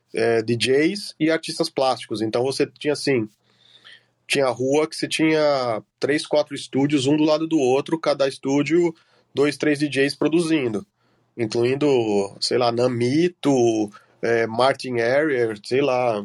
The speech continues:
é, Chopstick, é, Dirty Crew, uma galera que daquela época era super conceituada, né? Oliver Koletsky, enfim. É, então, assim, de ca-, você,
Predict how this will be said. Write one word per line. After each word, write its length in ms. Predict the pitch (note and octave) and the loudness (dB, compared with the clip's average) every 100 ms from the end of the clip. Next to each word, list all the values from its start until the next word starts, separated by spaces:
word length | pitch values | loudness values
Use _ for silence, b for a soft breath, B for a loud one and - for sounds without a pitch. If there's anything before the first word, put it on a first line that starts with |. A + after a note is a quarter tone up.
| - | -6
é, 200 | G#2+ G#2 G#2 | -2 0 0
Chopstick, 1160 | - C3 - - B2+ C#3 F3 - B2+ A#2+ A2 G#2+ B B _ | -2 -4 -6 -2 0 2 0 0 -2 0 0 -4 B B _
é, 420 | A#2 A#2+ A2+ A2 | 0 2 2 0
Dirty 380 | G#2+ C#3 C#3+ - | 0 0 0 -6
Crew, 440 | - B2 C#3+ E3 | -2 0 2 2
uma 120 | C3 B2 | 0 0
galera 320 | B2 B2+ C3+ | 0 0 -2
que 60 | |
daquela 340 | C3+ C3 C#3+ C3+ | -2 -2 0 2
época 280 | C3 - C#3+ | 0 -2 -6
era 80 | |
super 320 | C3 C3 C#3 B2+ | -2 -2 -2 -4
conceituada, 720 | C3 - B2+ C3+ B2 A2 G#2 | -6 -8 -2 0 2 0 -4
né? 140 | A2+ b b b b - | -16 b b b b 0
Oliver 320 | C3 C3+ C3+ | 0 0 -2
Koletsky, 840 | D3 B2 B2 D3 D3+ - A#2 A2+ | -2 0 2 0 -2 -6 -4 -2
enfim. 320 | C#3+ - A#2 - B B B B - - - | 0 0 -2 -4 B B B B -20 -20 -6
É, 440 | B2 A#2+ A#2 A2+ A2 | -2 0 0 -2 -4
então, 200 | A#2 C#3+ | -2 -2
assim, 160 | D3 | -2
de 80 | - | -4
ca-, 160 | - C#3+ | -2 -2
você, 240 | D3+ C3 | -2 -4